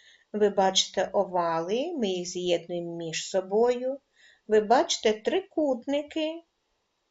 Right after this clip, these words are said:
чотирикутники і п'ятикутники.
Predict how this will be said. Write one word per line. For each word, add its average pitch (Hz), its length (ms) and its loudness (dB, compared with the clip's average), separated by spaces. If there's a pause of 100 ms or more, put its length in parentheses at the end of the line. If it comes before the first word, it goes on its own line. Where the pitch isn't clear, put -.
(160)
чотирикутники 269 1400 -2 (280)
і 466 260 6
п'ятикутники. 190 1080 -2